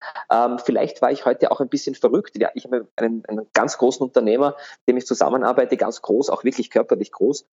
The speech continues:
Ähm, der hat gesagt, <laughs> ähm, ähm, er macht jetzt Folgendes, um das, diesen Stress rauszunehmen. Er zieht sich ein, ein Weihnachtsmann-Kostüm an und geht durch die ganzen Abteilungen und verteilt kleine Süßigkeiten.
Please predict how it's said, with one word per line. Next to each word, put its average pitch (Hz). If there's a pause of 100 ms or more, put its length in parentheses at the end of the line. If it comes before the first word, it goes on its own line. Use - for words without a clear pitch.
(260)
Ähm, 117 (120)
der 127
hat 123
gesagt, 139 (140)
<laughs> -
ähm, 139 (100)
ähm, 123
er -
macht 120
jetzt -
Folgendes, 151
um 131
das, -
diesen 135
Stress -
rauszunehmen. 113
Er -
zieht -
sich -
ein, 113
ein -
Weihnachtsmann-Kostüm 123
an 131
und 123
geht -
durch 135
die -
ganzen -
Abteilungen 147
und -
verteilt 117
kleine 135
Süßigkeiten. 165